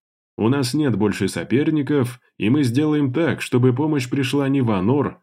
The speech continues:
а в Драхонт. Посмотрим, как забегают материковые крысы, когда им в спину ударят маги Чёрного края».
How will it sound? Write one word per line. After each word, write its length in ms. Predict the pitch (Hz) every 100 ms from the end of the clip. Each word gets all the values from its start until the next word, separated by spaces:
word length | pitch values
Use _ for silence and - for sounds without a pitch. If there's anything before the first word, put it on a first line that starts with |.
| _ -
а 140 | 160
в 80 | 151
Драхонт. 600 | 160 131 - 120 117 - _ _ _ _ _ -
Посмотрим, 680 | 151 196 185 127 117 78
как 180 | 73 110
забегают 520 | 107 123 123 104 95
материковые 640 | 107 107 120 123 123 120 127
крысы, 420 | 117 85 - 80
когда 280 | 95 95 104
им 100 | 95
в 40 |
спину 400 | - 143 123 85
ударят 340 | 85 98 95 104
маги 260 | 127 123
Чёрного 480 | 123 127 113 117 120
края». 480 | 120 90 69 -